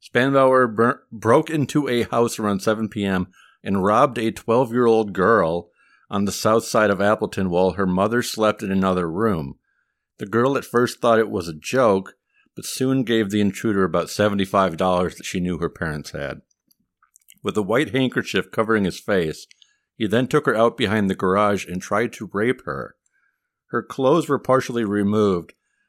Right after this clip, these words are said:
but Spanbauer fled when he heard a noise.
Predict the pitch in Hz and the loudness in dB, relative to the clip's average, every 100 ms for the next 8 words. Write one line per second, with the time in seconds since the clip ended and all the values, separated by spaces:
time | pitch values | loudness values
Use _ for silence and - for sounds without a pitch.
0 | _ 107 - - 117 120 120 110 98 - | _ -8 -8 -2 2 4 4 4 0 -2
1 | 110 107 98 - 95 92 98 101 87 85 | 2 2 0 -4 -2 -2 0 -2 -2 -2
2 | 95 95 78 78 - | -2 -2 -4 -10 -16